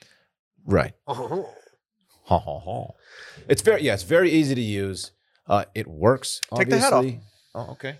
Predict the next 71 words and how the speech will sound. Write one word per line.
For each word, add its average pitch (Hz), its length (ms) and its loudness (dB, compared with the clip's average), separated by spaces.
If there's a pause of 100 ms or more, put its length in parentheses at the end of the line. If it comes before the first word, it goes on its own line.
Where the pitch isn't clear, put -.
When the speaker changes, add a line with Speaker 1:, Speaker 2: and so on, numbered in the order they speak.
Speaker 2:
Take 226 160 -2
the 247 60 0
Speaker 1:
Sure. 269 100 2
Speaker 2:
hat 247 100 4
off, 120 140 2
Speaker 1:
Fine. 123 100 -8
Speaker 2:
Dylan. 185 380 -6
Show 214 160 -2
it - 20 0
Speaker 1:
Fine. 226 60 -6
Speaker 2:
for 233 80 -4
the 220 60 -2
people 226 260 -2
at 202 60 -2
home. 208 260 0 (180)
Speaker 1:
Hey, 104 140 -8
say 107 200 0
no 113 140 0
more, 110 180 -6
fam. 90 280 -12 (280)
Speaker 2:
Honestly, 220 380 -6
like, 160 180 -4
you 196 80 -2
still 262 220 0
have 302 100 2
a 262 40 -4
l-, 170 200 -6
small 202 520 -2
touch - 320 -6
of 165 80 -2
gray, 180 240 2
which 160 180 -2
is 151 140 -4
Speaker 1:
Yeah. 92 60 -2
Speaker 2:
nice 160 280 0
because 185 240 -4
it 170 80 0
doesn't 165 260 -4
change 180 360 -4
your 175 100 0
appearance 156 400 -6
so 220 180 -2
much 220 220 -4
Speaker 1:
I - 40 -8
Speaker 2:
that 180 80 2
Speaker 1:
have 170 40 -2
Speaker 2:
we - 60 2
Speaker 1:
a, 160 60 2
Speaker 2:
would 131 100 -6
notice. 175 440 -2
Speaker 1:
I - 40 -16
have 110 80 -10
a 120 40 -8
classy 98 500 -8
amount 80 280 -14
of 80 60 -18
gray 80 240 -6
right 82 200 -12
now. 76 380 -16
Speaker 2:
You 160 80 -20
just 240 220 -6
look 220 160 -4
young. 156 480 -6 (160)
Speaker 1:
Yeah. 120 240 -6 (520)
I - 60 -10
feel 160 260 -2
like, 120 260 0
uh, 95 180 -2 (720)
like, 92 200 -4
buttoned 90 380 -2
up, 85 280 -6